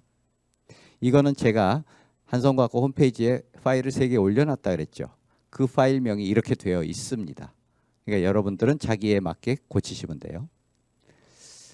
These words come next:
그 다음에 중요한 게 뭐예요? 그 다음에 중요한 게 백업해놔야 돼요. 요새 바이러스 먹어서 내게 날아가면 엄청 억울하겠죠?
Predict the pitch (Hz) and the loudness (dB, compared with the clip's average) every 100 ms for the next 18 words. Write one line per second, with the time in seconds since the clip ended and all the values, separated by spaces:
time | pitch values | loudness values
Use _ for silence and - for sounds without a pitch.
0 | _ _ - 151 165 165 170 123 107 82 | _ _ 0 8 8 8 2 0 0 -2
1 | 71 67 65 64 _ _ _ _ _ _ | -6 -8 -10 -12 _ _ _ _ _ _
2 | _ _ _ _ _ _ _ - 92 78 | _ _ _ _ _ _ _ -6 -4 -4
3 | 78 - 80 78 120 113 - _ _ _ | -8 -10 -8 -2 0 0 -2 _ _ _
4 | _ _ _ _ _ _ _ _ _ _ | _ _ _ _ _ _ _ _ _ _
5 | - 151 143 - 117 76 - - - _ | 4 6 6 2 -4 -6 -14 -16 -20 _
6 | _ _ _ _ _ _ _ _ _ _ | _ _ _ _ _ _ _ _ _ _
7 | _ _ _ - 120 127 120 160 196 _ | _ _ _ 0 2 6 4 2 -4 _
8 | _ _ _ _ _ _ _ _ - 110 | _ _ _ _ _ _ _ _ -2 2
9 | 123 123 - 117 98 92 - 165 196 _ | 4 2 -2 -4 -4 -2 0 -2 -4 _
10 | _ _ - 107 113 120 98 90 110 104 | _ _ -6 -4 -2 -2 -2 -2 -2 -2
11 | 95 80 92 120 151 160 160 131 127 139 | -2 -2 0 0 -2 -4 -4 -2 0 0
12 | 139 135 - 147 | -2 -4 -4 -6